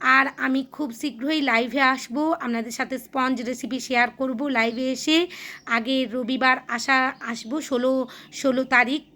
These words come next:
ষোলোই জুন। আর দেখুন এখানে আমি মাপ করে দেখিয়ে দিচ্ছি।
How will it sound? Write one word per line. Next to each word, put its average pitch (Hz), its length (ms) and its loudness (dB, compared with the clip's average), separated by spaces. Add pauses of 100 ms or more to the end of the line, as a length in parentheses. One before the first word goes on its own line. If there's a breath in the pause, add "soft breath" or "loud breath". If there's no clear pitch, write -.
(340)
ষোলোই 262 420 0
জুন। 269 340 4 (380 loud breath)
আর 220 220 -2
দেখুন 240 320 -2
এখানে 240 260 -2
আমি 247 160 0
মাপ 240 240 2 (140)
করে 254 360 0 (300 loud breath)
দেখিয়ে 262 340 0
দিচ্ছি। 311 540 2